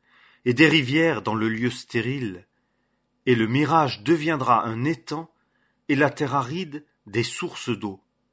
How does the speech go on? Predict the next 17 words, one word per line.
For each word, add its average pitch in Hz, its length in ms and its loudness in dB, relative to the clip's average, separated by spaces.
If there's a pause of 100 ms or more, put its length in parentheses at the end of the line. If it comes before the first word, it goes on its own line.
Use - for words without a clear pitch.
(680)
Dans 104 240 -2
l'habitation 147 720 -2
des 123 80 0
chacals 131 800 -8
où 104 160 -6
ils 98 180 -10
couchaient, 170 480 -8 (560)
il 156 180 -2
y 165 80 0
aura 175 300 6
un 131 80 0
parc - 500 -2
à 123 120 -2
roseaux 117 600 -2 (260)
et 117 120 -2
à 101 140 -2
joncs. 110 300 -12